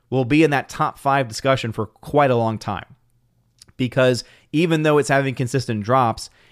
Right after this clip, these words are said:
it's still performing to such a strong degree that when you get to the week two drops of these other films that are not performing very well, because the drops are gonna be,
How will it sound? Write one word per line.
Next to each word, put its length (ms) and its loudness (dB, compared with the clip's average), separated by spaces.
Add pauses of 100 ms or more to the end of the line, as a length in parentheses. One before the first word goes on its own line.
it's 140 -4
still 240 0
performing 540 0
to 60 -4
such 160 0
a 80 0
strong 320 0
degree 560 -2 (360)
that 220 2
when 160 0
you 80 0
get 140 -2
to 80 -12
the 100 -2
week 220 -2
two 200 0
drops 380 -2
of 140 -2
these 200 0
other 220 0
films 460 -4 (160)
that 120 -2
are 120 -2
not 320 -2
performing 420 -2
very 200 -2
well, 440 -6 (400)
because 320 0
the 80 2
drops 380 0
are 20 -2
gonna 160 -2
be, 400 -4